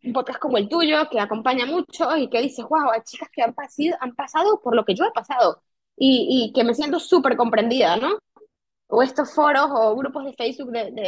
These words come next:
de, de, de fertilización in vitro o inseminación artificial, que, que, pues, ves a chicas que, pues, están pasando exactamente lo mismo que tú y, pues, es lo único que hasta cierto punto te consuela, ¿no? O sea, o te ayuda o,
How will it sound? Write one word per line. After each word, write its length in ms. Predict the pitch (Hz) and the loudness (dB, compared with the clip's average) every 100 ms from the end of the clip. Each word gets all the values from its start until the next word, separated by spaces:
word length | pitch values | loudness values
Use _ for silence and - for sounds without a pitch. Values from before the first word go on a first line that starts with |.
| 180 | -8
de, 120 | 240 202 | -12 -14
de, 220 | - 214 | -10 -10
de 100 | 226 | -8
fertilización 440 | 214 233 220 233 240 | -6 -2 -2 -2 -2
in 60 | |
vitro 320 | 269 349 262 240 | 0 0 0 -2
o 60 | |
inseminación 400 | 233 240 233 233 | -4 -8 -12 -8
artificial, 460 | 247 262 - 294 370 - _ _ _ | -8 -8 -6 -4 -4 -6 _ _ _
que, 240 | 269 240 - _ _ - | 2 2 0 _ _ -4
que, 120 | 277 | -4
pues, 380 | 262 247 - _ - | -4 -12 -20 _ -10
ves 180 | 254 311 | -4 -4
a 140 | 359 349 | -4 -4
chicas 220 | 370 392 - | -6 -6 -12
que, 60 | |
pues, 120 | 302 285 | -16 -6
están 160 | 294 | -4
pasando 160 | 302 330 | -4 -4
exactamente 440 | 359 330 359 339 | -4 -2 -2 0
lo 100 | 302 | -2
mismo 260 | 269 302 311 | -2 -4 -6
que 120 | 254 | -8
tú 160 | 302 403 | -2 -2
y, 80 | - | -2
pues, 160 | 233 | -6
es 60 | 262 | -4
lo 160 | 339 370 | -4 -4
único 360 | 392 370 427 - _ _ | -4 -4 -8 -10 _ _
que 240 | 254 226 - - | -8 -8 -10 -10
hasta 160 | 240 | -6
cierto 160 | 277 294 | -6 -4
punto 220 | 302 339 | -6 -6
te 100 | 320 | -6
consuela, 520 | 254 240 233 262 190 | -4 -6 -2 -2 0
¿no? 280 | 196 339 277 | -2 -6 -8
O 40 | 202 | -12
sea, 320 | - 226 214 | -6 -4 -2
o 200 | - 254 | -2 0
te 80 | 233 | 2
ayuda 640 | 269 381 403 403 311 | 2 2 0 0 0
o, 60 | 240 | -4